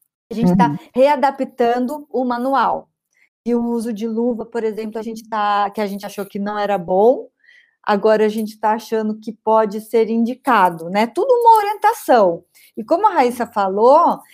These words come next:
Speaker 1: eu acho que a parte mais difícil é essa parte de educação das pessoas. Usar máscara, trocar máscara. É, eu já recebi denúncias aqui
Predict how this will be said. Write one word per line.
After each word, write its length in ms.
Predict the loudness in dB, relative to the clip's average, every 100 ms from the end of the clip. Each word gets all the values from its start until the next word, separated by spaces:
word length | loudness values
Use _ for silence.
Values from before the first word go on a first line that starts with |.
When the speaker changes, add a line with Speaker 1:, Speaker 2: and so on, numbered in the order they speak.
| _ 0
Speaker 1:
eu 100 | 0
acho 160 | 2
que 60 | 0
a 60 |
parte 420 | 0 2 0 -2 -4
mais 340 | -2 -2 -4
difícil 960 | -6 -10 _ -2 0 -2 -4 -4 -4 -4
é 200 | -2 2 2
essa 280 | 2 -2
parte 580 | -4 2 2 2 -2 -10
de 440 | -10 -8 -2 -2 4
educação 580 | 4 4 2 2 2 2
das 160 | 2
pessoas. 720 | 0 -2 0 -2 -2 -8 -16 -20 _ _ _ _ _ -4
Usar 340 | 0 2 4
máscara, 800 | 4 4 4 4 2 0 2 2
trocar 580 | 2 2 2 2 2 2
máscara. 1160 | 0 -2 -2 -2 -2 -4 -10 -10 -6 -2 -2 -4 -8 _ -4
É, 840 | -2 0 0 0 2 4 2 2
eu 200 | 2 0
já 120 | 0 -2
recebi 480 | -2 -2 -4 -2
denúncias 1000 | -2 0 2 2 4 2 0 -2 -2 0
aqui 600 | -4 -6 -2 0 0 -2